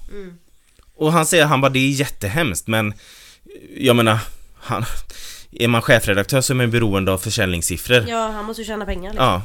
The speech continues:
Speaker 1: Ja.
Speaker 2: och så, han, så han säger det, alla hade ju önskat att det hade sålt lika bra oavsett vem som är på, folk, på
Speaker 1: Mm.
Speaker 2: omslaget, men, mm, sanningen
Speaker 1: På
Speaker 2: är
Speaker 1: grund av
Speaker 2: att
Speaker 1: samhället så gör det inte det.
Speaker 2: Nej.
Speaker 1: Nej.
Speaker 2: Ehm, de nämner det väldigt bra i artikeln när de säger att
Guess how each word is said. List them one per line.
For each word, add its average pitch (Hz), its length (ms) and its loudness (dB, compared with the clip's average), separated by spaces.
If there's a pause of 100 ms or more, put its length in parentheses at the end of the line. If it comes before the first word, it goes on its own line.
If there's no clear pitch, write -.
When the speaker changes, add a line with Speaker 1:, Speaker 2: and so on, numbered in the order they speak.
Speaker 1:
Ja. - 120 -14
Speaker 2:
och 131 220 -2
så, - 380 -4
han, 117 260 -4
så - 140 -4
han 107 120 -2
säger 127 180 0
det, 98 420 0 (200)
alla 110 380 2
hade 170 220 4
ju 131 60 4
önskat 110 320 -2
att 95 120 -2
det 101 80 0
hade 92 180 -2
sålt 90 300 -4
lika 92 220 0
bra 90 140 4
oavsett 90 420 2
vem 139 100 2
som 107 140 0
är 92 60 0
på, 87 340 -4
folk, 95 180 -2 (400)
på 107 80 2
Speaker 1:
Mm. 107 80 6
Speaker 2:
omslaget, 82 380 -2
men, 107 220 0 (640)
mm, 123 960 -12
sanningen 156 460 2
Speaker 1:
På 175 60 2
Speaker 2:
är 113 40 4
Speaker 1:
grund 107 160 4
av 226 40 -4
Speaker 2:
att 220 60 -4
Speaker 1:
samhället 202 380 -8
så - 100 -14
gör 170 140 -12
det 202 60 -12
inte - 160 -14
det. - 160 -16
Speaker 2:
Nej. - 260 0 (100)
Speaker 1:
Nej. - 160 -20 (1300)
Speaker 2:
Ehm, 101 680 0 (260)
de 147 220 4
nämner 135 280 4
det 139 80 4
väldigt 131 220 4
bra 160 220 6
i 175 40 8
artikeln 107 380 0
när 90 100 2
de 95 80 0
säger 87 280 2
att - 300 -4